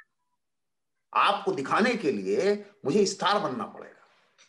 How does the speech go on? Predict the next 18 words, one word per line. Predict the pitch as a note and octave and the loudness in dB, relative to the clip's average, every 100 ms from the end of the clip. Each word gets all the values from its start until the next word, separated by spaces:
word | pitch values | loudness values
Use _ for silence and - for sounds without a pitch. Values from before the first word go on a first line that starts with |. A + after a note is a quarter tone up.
| _ _ _ | _ _ _
तब | - D#3+ | 0 2
आप | D#3 D3 D3 | 2 0 -2
वो | |
पर्सनैलिटी | D3+ B2+ - - A#2+ C3+ F3+ | -2 -2 -4 -4 -2 0 0
देखोगे। | D3+ - - - - _ - - - | -4 -6 -8 -20 -20 _ -20 -10 -2
लेकिन | C3 D#3 - | 0 0 -2
अभिनय | A2+ C3+ G3 C4 | -4 2 2 2
के | C4 C3+ | 0 -4
लिए | F#2+ A#2 F#3+ G3 - - | 0 2 2 0 -6 -12
मुझे | A2 B2+ D#3+ D4 | -6 0 2 4
देखना | A#3 F2+ G#2+ G2+ | 4 2 0 -2
पड़ेगा, | F#2 F#2 F2+ G2 G2 - _ | -2 -4 -4 -8 -8 -14 _
मैं | G2+ C3 A3+ E3 | -4 0 0 2
देखूंगा, | C#3+ - G2+ F2 F2 F2 - _ _ _ _ _ _ - - _ _ _ _ _ _ _ | 0 0 -10 -6 -6 -6 -12 _ _ _ _ _ _ -20 -20 _ _ _ _ _ _ _
तब | - C3+ | 2 4
आपको | A#2+ - | 2 0
दिखेगा | G#2+ - G#2 - | -6 -6 -14 -16
स्पष्ट। | - - - - - - - | -18 -20 -6 -6 -4 -14 -20